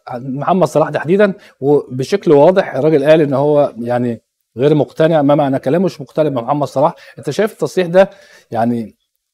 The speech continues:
في توقيته شكله إزاي؟ وت-، وهل يعني ده رأيه شخصي ولا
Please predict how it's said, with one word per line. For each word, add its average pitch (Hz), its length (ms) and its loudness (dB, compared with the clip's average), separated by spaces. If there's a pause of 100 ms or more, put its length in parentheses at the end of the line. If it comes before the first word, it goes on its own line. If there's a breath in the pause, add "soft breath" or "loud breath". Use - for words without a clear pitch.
(420)
في - 120 -12
توقيته 139 720 2
شكله 170 300 -2
إزاي؟ 170 400 4 (200 soft breath)
وت-، 117 160 -10
وهل 135 800 4
يعني 120 560 2
ده 107 220 -2
رأيه 160 140 6
شخصي 180 420 0
ولا 135 380 4